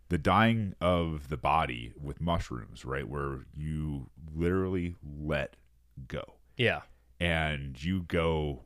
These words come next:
Speaker 1: way in. Like,
Speaker 2: Yeah.
Speaker 1: this,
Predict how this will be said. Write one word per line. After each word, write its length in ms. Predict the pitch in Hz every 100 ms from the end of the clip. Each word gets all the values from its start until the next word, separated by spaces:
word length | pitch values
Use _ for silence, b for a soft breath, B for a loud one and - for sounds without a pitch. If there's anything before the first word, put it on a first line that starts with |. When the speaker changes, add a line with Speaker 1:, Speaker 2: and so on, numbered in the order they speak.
| -
Speaker 1:
way 920 | 67 71 80 90 92 92 82 76 69 65
in. 360 | 65 55 - - -
Like, 100 | 107
Speaker 2:
Yeah. 160 | 98 71 b b b b b b b
Speaker 1:
this, 360 | 82 104 139